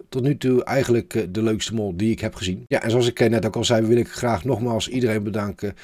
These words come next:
die heeft gereageerd, die heeft geliked, die heeft gekeken en alles, eh, erop en eraan. Ja, dit had en heeft nog steeds voor mij best wel heel veel, eh, betekenis. En zoals bekend gaat twintig maart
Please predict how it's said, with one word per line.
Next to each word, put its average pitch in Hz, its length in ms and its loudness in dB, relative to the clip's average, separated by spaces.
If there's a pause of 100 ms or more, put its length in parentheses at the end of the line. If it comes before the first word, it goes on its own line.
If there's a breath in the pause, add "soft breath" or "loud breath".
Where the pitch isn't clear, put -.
(240 loud breath)
die 110 180 6
heeft 107 160 0
gereageerd, 127 600 4
die 113 80 -2
heeft 104 160 0
geliked, 120 300 0
die 110 100 0
heeft 104 140 0
gekeken 113 540 -4
en 90 320 -4
alles, 107 440 -2
eh, 98 80 -2
erop 104 340 -2
en 104 120 -4
eraan. 95 300 -4
Ja, 117 280 0
dit 117 180 0
had - 220 -8
en 101 220 -6
heeft 95 300 0
nog 98 100 -8
steeds 101 240 -4
voor 104 80 -6
mij 92 100 -4
best 107 240 -4
wel 110 180 0
heel 104 140 0
veel, 92 320 0
eh, 85 140 -2
betekenis. 95 720 -4 (100)
En 139 380 2
zoals 147 220 2
bekend 123 300 2
gaat - 480 -4 (160)
twintig 123 280 -4
maart 117 380 -2